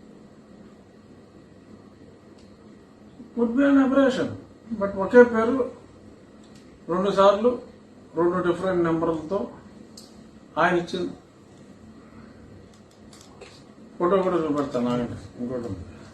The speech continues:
So, ఆయన ఇచ్చిన దాంట్లోనే ఉంది. So,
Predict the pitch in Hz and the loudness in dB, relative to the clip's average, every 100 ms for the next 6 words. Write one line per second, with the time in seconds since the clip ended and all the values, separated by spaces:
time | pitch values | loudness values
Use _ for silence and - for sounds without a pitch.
0 | - - - - - - - - - - | -20 -20 -20 -20 -20 -20 -20 -20 -20 -20
1 | - - - 185 214 214 214 196 190 180 | -20 -10 -2 0 0 0 -2 0 0 -2
2 | 208 240 208 196 - - - - - 233 | 0 0 0 -2 -4 -8 -20 -20 -6 -2
3 | 247 | -2